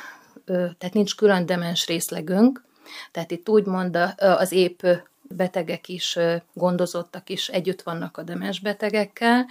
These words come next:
Nem mondom azt, hogy nincs konfliktus, tehát mindenütt van, ahol emberek vannak, ö, egymás között, ö, de jót tesz, ö,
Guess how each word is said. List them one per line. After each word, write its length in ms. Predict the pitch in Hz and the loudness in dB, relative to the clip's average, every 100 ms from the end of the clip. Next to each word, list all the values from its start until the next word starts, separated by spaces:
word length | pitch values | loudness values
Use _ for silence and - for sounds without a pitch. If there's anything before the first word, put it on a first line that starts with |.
| - | -8
Nem 320 | - 220 233 | 2 8 10
mondom 280 | 208 190 185 | 8 4 2
azt, 180 | 185 185 | -2 -4
hogy 100 | 175 | -6
nincs 220 | 170 175 | -6 -6
konfliktus, 720 | - 165 170 147 143 - 151 | -2 -2 -2 -8 -8 -6 -6
tehát 280 | - 156 156 | -4 -2 0
mindenütt 460 | 202 190 165 156 - | 0 2 2 0 -2
van, 140 | 160 | -2
ahol 260 | 156 165 156 | 0 2 2
emberek 420 | 165 160 143 147 | 2 0 -2 -4
vannak, 440 | 165 160 151 147 | -8 -4 -4 -4
ö, 140 | 170 143 | -2 0
egymás 440 | - 175 208 175 - | 0 -4 -2 -2 -4
között, 540 | 185 175 165 165 - | -6 -2 -2 -4 -4
ö, 80 | 165 165 - - - _ | -4 -4 -10 -20 -20 _
de 520 | 156 165 151 156 - _ | 0 4 6 4 -2 _
jót 320 | - 220 233 | 10 10 10
tesz, 340 | 196 165 - | 4 0 0
ö, 120 | - | 0